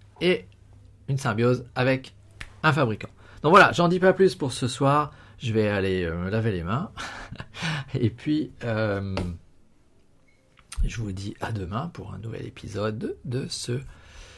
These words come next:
euh, demain, on sera, euh, dixième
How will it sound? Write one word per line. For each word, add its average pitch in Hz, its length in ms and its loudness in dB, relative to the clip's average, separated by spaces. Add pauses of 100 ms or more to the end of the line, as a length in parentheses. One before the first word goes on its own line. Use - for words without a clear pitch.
(1200)
euh, 117 180 6
demain, 117 240 0
on 143 120 -2
sera, - 240 -6
euh, 127 420 -6
dixième 139 640 -2